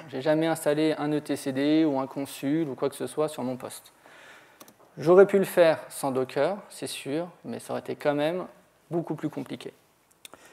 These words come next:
Alors, est-ce que lui, il a démarré ? Non, il n'a pas démarré parce que,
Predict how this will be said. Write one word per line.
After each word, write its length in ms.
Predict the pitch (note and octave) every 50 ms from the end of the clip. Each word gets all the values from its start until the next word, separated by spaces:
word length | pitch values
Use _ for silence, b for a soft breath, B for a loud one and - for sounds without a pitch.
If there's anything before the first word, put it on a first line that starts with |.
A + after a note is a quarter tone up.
| B B B B B B B B B B B B B _ _
Alors, 320 | - D#3+ D#3+ D3+ C#3+ C#3 C#3
est-ce 160 | D3+ D3 -
que 80 | - E3
lui, 120 | E3+ F#3
il 80 | F3 D#3+
a 60 | D3+
démarré ? 420 | C#3+ C#3+ C#3+ C#3 C#3 B2+ B2 A#2 - - - - - - - _ _ _ _ _ _ _ _ _ _ _ b b b b b b b b b b b _ -
Non, 160 | D3+ F3 F3 - - - - _ - D#3+
il 80 | D3
n'a 100 | C3 B2
pas 160 | - - F3+
démarré 460 | F3 F3 E3+ D#3 D3 C#3+ D#3 F3+ G3 G3+
parce 260 | G3 C3+ C3+ - -
que, 260 | - E3 E3+ F#3